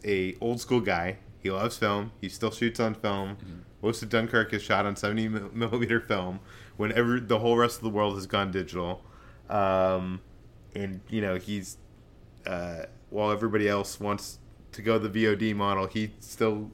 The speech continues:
Speaker 1: is touting the theatrical experience. But is Netflix the end of the theatrical experience? Like, I, I, I don't see that as,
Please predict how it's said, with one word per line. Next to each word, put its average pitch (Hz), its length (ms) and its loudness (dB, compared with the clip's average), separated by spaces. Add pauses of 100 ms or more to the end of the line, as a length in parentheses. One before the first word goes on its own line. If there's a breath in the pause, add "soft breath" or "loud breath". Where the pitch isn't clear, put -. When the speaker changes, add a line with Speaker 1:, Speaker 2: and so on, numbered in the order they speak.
(720)
Speaker 1:
is 113 400 -6 (100)
touting 131 360 6
the 92 60 -10
theatrical 95 480 2
experience. 95 480 -4 (560 soft breath)
But 117 160 2 (380)
is 170 160 8
Netflix 160 580 4
the 127 200 4
end 190 180 8
of 113 100 4
the 92 60 -10
theatrical 92 580 0
experience? 90 560 -4
Like, 107 100 0
I, 117 640 2
I, - 60 0
I - 20 4
don't 143 220 2
see 143 160 0
that 120 260 6
as, 113 400 2